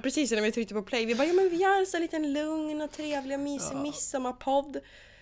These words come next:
Speaker 1: Och så sitter vi här och kastar svordomar som två sjömän.
Speaker 2: Också på en S D-politiker. De borde inte ens få ens energi.
Speaker 1: Nej, eller hur? Nej. Ingen energi från mig. Nu ska jag gå och äta sill.
Speaker 2: Ja, verkligen.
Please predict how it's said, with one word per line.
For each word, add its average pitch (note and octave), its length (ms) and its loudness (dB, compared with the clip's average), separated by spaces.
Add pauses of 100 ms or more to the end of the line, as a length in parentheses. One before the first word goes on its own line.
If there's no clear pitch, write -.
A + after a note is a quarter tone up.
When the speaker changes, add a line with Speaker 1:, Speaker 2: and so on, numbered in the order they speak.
(380)
Speaker 1:
Och B3 100 -4
så A#3+ 100 -6
sitter C#4 280 -2
vi C#4 80 6
här G#3 420 6
och G#3+ 460 2
kastar A3+ 360 0
svordomar A3 880 0
som G#3 260 -6
två F#3 260 -2
sjömän. A3 680 2 (140)
Speaker 2:
Också D#3+ 280 -2
på D#3+ 100 -6
en D3+ 60 -4
S D#3 200 -6
D-politiker. D3 480 -4
De D#3 100 -2
borde E3+ 160 0
inte E3 120 -2
ens D#3+ 180 -4
få D#3+ 280 2
ens A#2+ 240 -4
energi. C3+ 640 -6 (1160)
Speaker 1:
Nej, G#3 400 0
eller G3 180 -4
hur? - 120 -6
Nej. B3+ 280 0 (280)
Ingen E4 340 2
energi D#4 400 -2
från B3+ 180 -2
mig. G3+ 300 -2 (500)
Nu C#4 120 -4
ska C#4+ 120 -6
jag C4+ 100 -2
gå B3+ 60 2
och B3+ 60 4
äta B3+ 160 0
sill. F#3+ 320 -4 (580)
Speaker 2:
Ja, C3+ 80 -10
verkligen. B2+ 640 -10